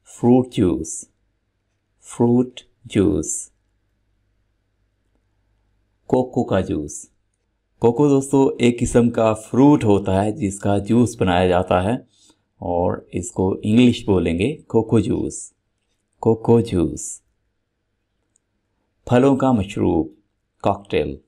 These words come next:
कॉकटेल दोस्तों बनाया जाता है मुख्तलिफ किस्म के फ्रूट्स को यूज़ करके एक मशरूब बनाया जाता है, एक जूस बनाया जाता है जिसे कॉकटेल बोला जाता है।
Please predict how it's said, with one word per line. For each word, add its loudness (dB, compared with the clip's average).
कॉकटेल 0
दोस्तों 0
बनाया 2
जाता -4
है -4
मुख्तलिफ -6
किस्म -6
के -4
फ्रूट्स 2
को 2
यूज़ 2
करके 0
एक -6
मशरूब 0
बनाया 0
जाता -4
है, -12
एक -4
जूस 2
बनाया 0
जाता -2
है -6
जिसे -6
कॉकटेल -4
बोला -6
जाता -14
है। -20